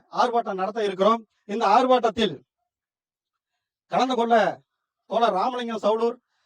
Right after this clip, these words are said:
மக்கள் அதிகாரம் வட்டாரக்குழு செயலாளர் நல்லம்பள்ளி அவர்களும், தோழர் பழனி, மாவட்ட செயலாளர் மக்கள் ஜனநாயக இளைஞர் முன்னணி தருமபுரி அவர்களும், தோழர் வில்கிருஷ்ணன், மாநில அமைப்பாளர், அனைத்திந்திய கூலி விவசாயிகள் சங்கம் தமிழ்நாடு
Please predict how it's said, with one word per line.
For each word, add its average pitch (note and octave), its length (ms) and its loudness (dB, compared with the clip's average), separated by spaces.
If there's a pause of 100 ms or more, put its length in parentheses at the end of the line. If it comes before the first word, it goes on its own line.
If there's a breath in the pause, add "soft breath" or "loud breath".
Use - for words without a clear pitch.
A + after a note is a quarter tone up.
(160)
மக்கள் B3 300 -2
அதிகாரம் A#3 420 -2
வட்டாரக்குழு G#3+ 500 -2
செயலாளர் G3 480 -2
நல்லம்பள்ளி G3+ 500 -2 (280)
அவர்களும், G3+ 460 -2 (560)
தோழர் A#3 320 -2
பழனி, A#3+ 300 0 (540)
மாவட்ட A#3 360 -2
செயலாளர் A3 500 -4 (340)
மக்கள் G3+ 380 -6
ஜனநாயக A3 380 -6
இளைஞர் G#3+ 360 -10 (140)
முன்னணி G#3 400 -6 (320)
தருமபுரி G#3+ 400 -4
அவர்களும், F#3+ 420 -4 (460)
தோழர் A3 280 -2
வில்கிருஷ்ணன், A3+ 560 -8
மாநில A3 340 -8
அமைப்பாளர், G3 520 -6 (880)
அனைத்திந்திய A#3+ 500 -6
கூலி B3 240 -10
விவசாயிகள் A3+ 480 -6
சங்கம் G3 300 -8
தமிழ்நாடு G3 400 -4